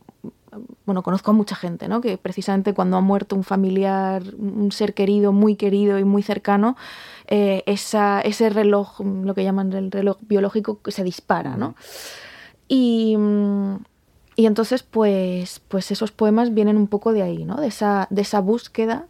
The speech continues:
Speaker 1: de la maternidad. Además, hemos dicho, ¿no? La madre era muy joven, pues yo en ese momento tenía veintitrés, veinticuatro
Speaker 2: Mm.
Speaker 1: años, y entonces había como una especie de búsqueda de la maternidad que ni siquiera llegaba, ¿no? Que, que también se chocaba con el, con la pared de la muerte, ¿no?
Speaker 2: Mm.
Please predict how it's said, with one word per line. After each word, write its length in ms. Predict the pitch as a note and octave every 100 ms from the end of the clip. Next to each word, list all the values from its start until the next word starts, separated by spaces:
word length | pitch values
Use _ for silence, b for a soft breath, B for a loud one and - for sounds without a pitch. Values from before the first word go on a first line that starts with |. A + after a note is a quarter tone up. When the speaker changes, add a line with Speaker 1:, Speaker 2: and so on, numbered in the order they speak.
| -
Speaker 1:
de 280 | G3 G3 F#3
la 500 | F3+ F3+ F#3 F#3 F#3 G3+
maternidad. 640 | F#3+ F#3 F#3+ F#3 F#3 A3+ D#4+ _ b b b b -
Además, 440 | G3+ F#3+ F#3+ G3+ G#3+
hemos 220 | G3+ F3+
dicho, 280 | G3+ G#3 F3+
¿no? 120 | G3+
La 120 | G#3+
madre 340 | F#3 F#3+ G3
era 100 | F#3+
muy 160 | F#3+ F#3+
joven, 500 | - G#3+ G#3+ G#3+ A3+
pues 160 | G3+ F3+
yo 60 |
en 60 | F3+
ese 120 | F3
momento 280 | F#3 F#3 F#3
tenía 220 | F#3 F#3
veintitrés, 760 | F3+ F3+ F#3 F#3+ G3+ F#3+ - -
veinticuatro 580 | G3 F#3 G3+ G3 G3 G#3+
Speaker 2:
Mm. 20 |
Speaker 1:
años, 420 | A#3 A#3+ D4+ - B B B B -
y 120 | F#3+
entonces 300 | F3+ F3+ F#3
había 220 | F#3+ G3+
como 140 | G3+ G3+
una 80 | G#3
especie 240 | G#3 A3
de 60 | G#3
búsqueda 500 | G3 G#3 - G#3+ G#3
de 80 | G#3
la 80 |
maternidad 500 | G#3 G3+ G#3 G#3+ A#3 -
que 100 | C4
ni 100 | A3
siquiera 360 | A3 A3+ A#3+
llegaba, 420 | G#3+ G3+ G3 F3
¿no? 140 | F3+ C#4+
Que, 180 | B3+ G3
que 200 | - G#3
también 240 | G#3 A3+
se 120 | B3
chocaba 360 | A#3+ A3 G#3+ G#3+
con 140 | G#3
el, 560 | G3+ F#3+ F#3+ F#3+ G3 A3 B B
con 120 | G3+
la 100 | G3+
pared 180 | F#3 G3
de 80 | G3
la 100 | F#3+
muerte, 380 | F3+ F3 F3 -
¿no? 100 | F#3
Speaker 2:
Mm. 220 | G#2 F#2+